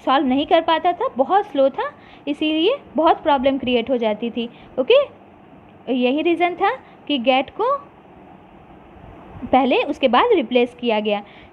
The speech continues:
Get क्या था? After all, एक क्या था? Rules या फिर multilateral agreement था। इसका कोई constitutional base नहीं था, इसीलिए इसकी जो body थी, ये उतनी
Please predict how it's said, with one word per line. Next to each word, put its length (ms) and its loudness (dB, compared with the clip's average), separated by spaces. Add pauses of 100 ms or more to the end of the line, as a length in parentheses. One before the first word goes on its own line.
Get 260 2
क्या 160 2
था? 480 -2
After 240 0
all, 320 0
एक 260 2 (880)
क्या 140 0
था? 380 -4
Rules 400 0 (300)
या 160 2
फिर 140 0 (120)
multilateral 680 0
agreement 480 0
था। 220 -6 (320)
इसका 260 2
कोई 180 2
constitutional 840 -2
base 300 2
नहीं 180 -2
था, 140 -2 (240)
इसीलिए 580 0 (280)
इसकी 320 -4
जो 300 -4 (180)
body 300 -2
थी, 240 4 (300)
ये 100 2
उतनी 400 -2